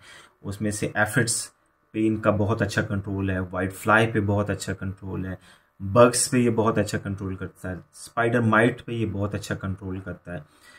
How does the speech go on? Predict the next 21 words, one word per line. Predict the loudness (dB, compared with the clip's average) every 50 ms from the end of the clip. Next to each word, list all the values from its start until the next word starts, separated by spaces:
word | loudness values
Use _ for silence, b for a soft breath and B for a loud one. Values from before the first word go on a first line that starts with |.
| b b b
अ, | -4 -2 0 2 4
लीफ | 4 4 2 2 0 -2 -4
माइनर्स | -2 2 4 4 6 6 6 6 4 2
पे | 0 2
ये | 2 2
बहुत | 2 2 2 0 0 -4
अच्छा | -8 -8 -10 -10
कंट्रोल | -8 -8 -10 -10 -10 -14
करता | -12 -12 -12 -12 -12 -10 -8 -8
है, | -8
सिट्रसेस | -6 -6 -6 -6 -2 4 4 4 6 6 6 4 4 4 0 -8 b b b b b b b b
और | -6 -6 -6
फ्रूट | -6 0 6 8 8 8 8 6 0
ट्रीज | -2 -2 -2 -2 -2 -6
के | -8 -8
अंदर | -4 -2 0 0 4 4 4 4 4
भी | 2 0 0 -2 -2
ये | -2 0 0 0
बहुत | 0 -2 -4 -6 -6 -6 -8 -8 -8 -6
सारे, | -4 -2 0 2 2 2 0 -2 b b b b b b _
अ, | -10 -8 -6 -4 -2 -4